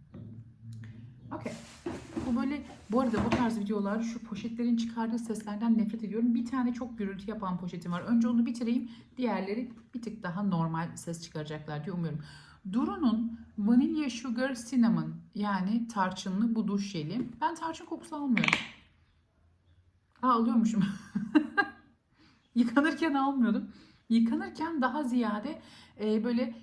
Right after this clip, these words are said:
şekerli bir kurabiye kokusu. Evet. Tam da. Aa, çok güzel. Ve bana bir şeyi anımsatıyor bu. Ha, çok güzel. Okey. Ee, benim gibi böyle gurme kokuları seviyorsanız, gurman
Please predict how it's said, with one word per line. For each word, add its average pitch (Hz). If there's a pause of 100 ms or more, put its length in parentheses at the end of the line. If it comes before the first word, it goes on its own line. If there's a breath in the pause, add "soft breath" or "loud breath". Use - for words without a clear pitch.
şekerli 277
bir 294
kurabiye 226
kokusu. -
Evet. - (280)
Tam 196
da. 196 (800)
Aa, 202
çok 226
güzel. 214 (500)
Ve 233
bana 269
bir 240
şeyi 233
anımsatıyor 196
bu. 180 (1200)
Ha, 202
çok -
güzel. - (220)
Okey. - (420 loud breath)
Ee, 190 (1200)
benim 233
gibi 196
böyle 190
gurme 202
kokuları 165
seviyorsanız, 156
gurman 160